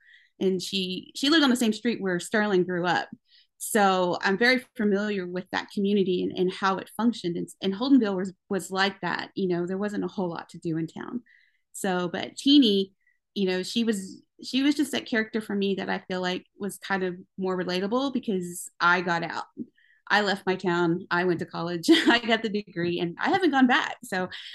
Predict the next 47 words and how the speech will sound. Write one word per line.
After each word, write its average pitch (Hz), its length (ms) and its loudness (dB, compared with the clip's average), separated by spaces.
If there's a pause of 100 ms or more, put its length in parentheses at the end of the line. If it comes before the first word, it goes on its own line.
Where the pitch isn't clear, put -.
(140)
um, 196 420 2
so, - 120 -6
you 285 160 6
know, 294 100 6 (100)
there's 269 240 2
also 269 380 0 (100)
that, 202 260 0
those 196 200 -4
levels 190 320 -4
of 180 140 -6 (580)
aunties, 196 600 -2
the 196 80 -4
ones 185 300 -2
who 185 360 -6
stay 214 500 0
and, 196 180 -2
and, 190 400 -4 (260)
you 190 220 0
know, 185 180 -4
con-, 208 160 -8 (360)
contribute 220 380 -2
to - 120 -8
the 202 80 -4
community. 196 440 -2
But 214 140 -6
then 269 140 4
there's 240 280 2
those 208 280 -4
who 202 100 -6
show 190 280 -6
that 180 220 -10 (140)
there's 202 280 -4 (140)
another 185 360 -4
way, 180 300 -8
there's 190 160 -8
another 180 320 -4
life 180 240 -4 (200)
that - 140 -14 (480)
you 196 140 -4
can 190 160 2
live 180 180 2
and 175 120 0
still 294 240 0
be 254 200 2
connected 220 440 -2
to 196 80 -10
your 175 120 -6